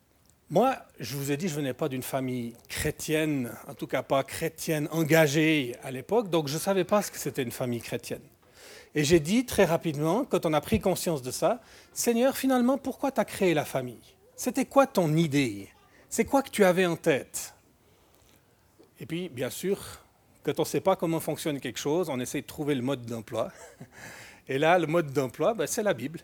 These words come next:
Alors j'ai commencé la Bible de la, dans la Genèse tout au début, puis je suis allé jusqu'à l'Apocalypse, et j'ai dit, « Seigneur, montre-moi pourquoi t'as inventé la famille. Quelle était ton idée derrière la famille ? Et qu'est-ce que tu veux nous communiquer ? »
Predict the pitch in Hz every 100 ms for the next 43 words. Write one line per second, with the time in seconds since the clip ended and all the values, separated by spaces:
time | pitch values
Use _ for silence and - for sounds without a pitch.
0 | _ _ _ - 139 156 196 254 240 302
1 | 202 135 165 269 233 226 156 151 143 143
2 | 139 135 135 139 226 - 269 240 180 165
3 | 220 - - 190 175 180 185 311 - 214
4 | 180 180 - 117 120 - - - - -
5 | - _ - 156 175 156 226 220 196 185
6 | 180 202 - - - - 151 233 - 185
7 | 185 185 - - - 208 - 165 156 151
8 | - 131 139 120 117 117 - - - -
9 | _ _ - 240 240 247 - 156 165 175
10 | 160 175 165 170 185 180 156 - 143 127
11 | - - - _ - - - - 151 240
12 | 233 - - 175 180 170 131 143 127 123
13 | -